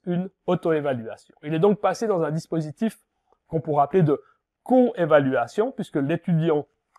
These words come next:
s'évalue et Laurent évalue également, puis ensuite il confronte les deux grilles. Ça, c'était l'étape deux.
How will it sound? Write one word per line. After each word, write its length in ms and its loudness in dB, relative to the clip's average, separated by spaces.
s'évalue 560 0
et 120 -2
Laurent 480 0
évalue 380 2
également, 440 -4
puis 140 -12
ensuite 260 -12
il 100 -4
confronte 480 -6
les 100 -4
deux 160 -6
grilles. 200 -18
Ça, 120 -2
c'était 240 0
l'étape 340 0
deux. 160 -8